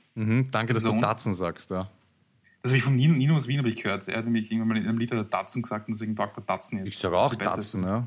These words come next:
Speaker 1: Ich weiß auch
Speaker 2: Okay.
Speaker 1: nicht genau, also die, die Abkürzung steht für D A Z N, Da-, The Zone, The
Speaker 2: The
Speaker 1: Zone.
Speaker 2: Zone, ja.
Speaker 1: So Gangster-Style,
Speaker 2: Genau.
Speaker 1: okay. Mhm.
Speaker 2: Und auf jeden Fall habe ich mir dann ein Match angeschaut, und zwar Utah Jazz, die aktuell die stärkste Mannschaft sind in der N B A,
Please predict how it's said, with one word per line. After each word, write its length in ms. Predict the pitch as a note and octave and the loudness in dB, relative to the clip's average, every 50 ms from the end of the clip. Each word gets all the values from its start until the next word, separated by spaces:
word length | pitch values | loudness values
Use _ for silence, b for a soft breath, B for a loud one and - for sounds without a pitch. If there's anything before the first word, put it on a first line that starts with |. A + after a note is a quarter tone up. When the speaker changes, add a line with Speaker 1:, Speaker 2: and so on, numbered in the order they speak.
| G#2 - - | -6 -8 -8
Speaker 1:
Ich 80 | A2+ G#2+ | -2 0
weiß 140 | G2+ G2+ A2 | 2 2 4
auch 40 | |
Speaker 2:
Okay. 80 | A#2 A#2+ | 4 4
Speaker 1:
nicht 140 | A2 - G#2 | 2 2 2
genau, 500 | - G#2+ G#2 G2+ G2+ A2+ A#2+ B2 A#2+ G#2+ | 4 4 4 4 4 4 2 2 2 0
also 320 | G#2+ - G#2+ G2+ B2+ A#2 | -2 -4 -4 -2 -2 -4
die, 240 | G#2 - - B2+ A2 | -4 -2 -4 -4 0
die 140 | A2+ B2+ E2 | 0 0 2
Abkürzung 420 | F2 A#2+ - - C3+ C3 D3+ C#3 | 2 0 0 0 -2 0 0 0
steht 220 | B2+ - C#3 C3 C3 | 2 0 0 0 -2
für 100 | - - - - - - | -8 -16 -18 -20 -4 0
D 180 | A2 C3 D3 - | 2 2 2 2
A 180 | A#2 C#3+ C3 | 0 0 0
Z 220 | - C#3 C#3+ C#3+ - | 0 0 0 0 0
N, 260 | G2+ A2+ C#3+ E3+ E3 - | 0 0 0 0 0 0
Da-, 160 | B2 B2+ - G#2 G2+ G2+ | -2 -2 -2 -8 -2 0
The 80 | A#2 C3+ | 0 0
Zone, 500 | C3 - A2+ A2+ C3 D3 E3 F3+ D#3 G2+ | 2 2 4 4 4 4 2 0 0 0
The 60 | A#2+ C3 C3 | 0 0 0
Speaker 2:
The 60 | - | 0
Speaker 1:
Zone. 180 | A2 A2+ B2 C3 | 0 2 2 2
Speaker 2:
Zone, 320 | B2+ A2+ A#2+ B2 B2 A2+ | 2 2 2 0 0 0
ja. 100 | G#2 G#2+ | -2 -2
Speaker 1:
So 120 | A2 G#2+ G#2 - - - | -4 -6 -8 -10 -8 -6
Gangster-Style, 540 | G#2+ A2 A#2 - - A#2 G#2+ G#2+ G#2 F2 | -6 -4 -4 -6 -8 -8 -8 -6 -6 -6
Speaker 2:
Genau. 100 | E2+ E2+ | -8 -10
Speaker 1:
okay. 240 | F2 - - F#2+ F#2 F2+ | -12 -10 -10 -10 -10 -10
Mhm. 200 | F#2 E2+ G2+ G2 G2+ B B B B B | -10 -10 -10 -10 -10 B B B B B
Speaker 2:
Und 80 | - A#2 | -2 -2
auf 80 | A2+ - | 2 2
jeden 120 | A#2+ A2+ | 2 4
Fall 100 | C3 C3 | 4 4
habe 40 | B2+ | 4
ich 40 | B2 | 4
mir 40 | B2+ B2 | 4 4
dann 20 | |
ein 60 | B2 | 4
Match 240 | A2+ A2 A#2 A#2 A#2+ | 4 4 2 0 -2
angeschaut, 480 | - B2 B2 B2+ - C#3 C#3 C3+ C3+ B2+ | -2 -2 -2 -2 -2 -2 -2 -2 -4 -6
und 100 | B2 - | -6 -6
zwar 580 | - A#2 A2 G#2+ G#2+ A#2 B2+ C#3 D3+ - - | -6 -2 0 0 2 2 0 0 -2 -4 -6
Utah 460 | - A#2 A2 B2+ C3+ C#3 - D3+ B2 A2 | -8 -8 -6 -6 -6 -4 -4 -4 -4 -2
Jazz, 520 | - - G#2+ G2+ G#2+ C3+ E3+ - - - | -2 -2 0 0 0 -2 -4 -6 -10 -6
die 280 | - A#2+ A2+ A#2 A#2 - | -4 -2 0 0 0 0
aktuell 300 | A#2 - - - A#2+ A2+ | -2 -4 -2 -2 -2 -2
die 100 | G#2+ A#2 | 0 -2
stärkste 400 | - - A2+ G#2+ - - - B2+ | -2 -2 -2 -2 -4 -4 -4 -4
Mannschaft 360 | A#2 G#2 G#2 - A#2+ - - | -4 -4 -4 -6 -8 -10 -8
sind 200 | - A2+ A2+ A2 | -6 -6 -4 -4
in 60 | A2+ | -4
der 140 | A2 G#2+ G#2 | -4 -4 -4
N 100 | G#2+ A2 | -4 -4
B 160 | G#2+ G#2+ - | -2 -2 -2
A, 160 | G2+ G#2+ D3 | -2 -2 -2